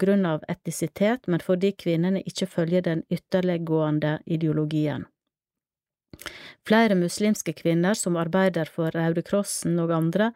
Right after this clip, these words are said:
er halshoggne fordi kvinnene ikke var kledd slik Boko Haram krev. Unge muslimer blir tvinga til å bli soldater, sier Tadros. Hvorfor brenner de kirker?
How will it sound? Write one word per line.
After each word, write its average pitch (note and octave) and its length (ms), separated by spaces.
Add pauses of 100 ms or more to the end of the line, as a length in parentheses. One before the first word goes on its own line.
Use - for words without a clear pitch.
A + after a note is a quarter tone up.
(300)
er F3 240
halshoggne F#3+ 720 (340)
fordi G3+ 260
kvinnene F#3+ 540
ikke G3 220
var F3 180
kledd G#3+ 340 (560)
slik A3+ 240
Boko F#3+ 320
Haram E3+ 460
krev. - 260 (720)
Unge G3+ 320
muslimer G3 760
blir E3+ 280
tvinga F3 400
til F3+ 160
å E3+ 80
bli D#3+ 140
soldater, D#3+ 720 (260)
sier D3+ 320
Tadros. - 540 (1120)
Hvorfor A#3 560
brenner G3 380
de D3 80
kirker? - 560